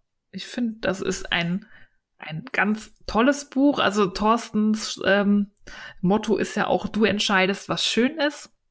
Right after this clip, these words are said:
Das finde ich auch schön. Ähm,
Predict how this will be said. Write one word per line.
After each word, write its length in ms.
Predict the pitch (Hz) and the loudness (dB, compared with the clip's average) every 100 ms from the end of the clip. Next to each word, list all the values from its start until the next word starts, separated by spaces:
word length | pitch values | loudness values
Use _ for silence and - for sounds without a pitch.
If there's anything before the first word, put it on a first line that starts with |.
| _ | _
Das 200 | - 190 | -6 -6
finde 240 | - 196 190 | -2 0 0
ich 140 | - | 0
auch 180 | - 247 | -2 -2
schön. 460 | - 254 247 262 - _ _ _ - - _ - - - | 0 2 2 0 -8 _ _ _ -20 -20 _ -20 -10 -2
Ähm, 380 | 196 190 196 | 0 2 0